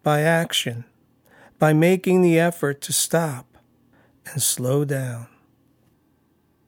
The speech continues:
Look, we can't say to ourselves, "Stop worrying," just as we can't say to ourselves,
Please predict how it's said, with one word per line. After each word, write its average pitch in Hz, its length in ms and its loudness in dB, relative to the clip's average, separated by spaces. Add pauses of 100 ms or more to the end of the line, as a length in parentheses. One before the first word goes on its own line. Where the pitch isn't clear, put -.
(840)
Look, 185 440 0 (320)
we 190 100 2
can't 226 320 2
say 202 260 2
to 180 140 4
ourselves, 139 800 0 (160)
"Stop - 500 -2
worrying," 143 640 -2 (280)
just 190 240 -2
as 185 160 0
we 175 80 0
can't 175 260 0
say 165 220 -2
to 160 100 0
ourselves, 156 640 -4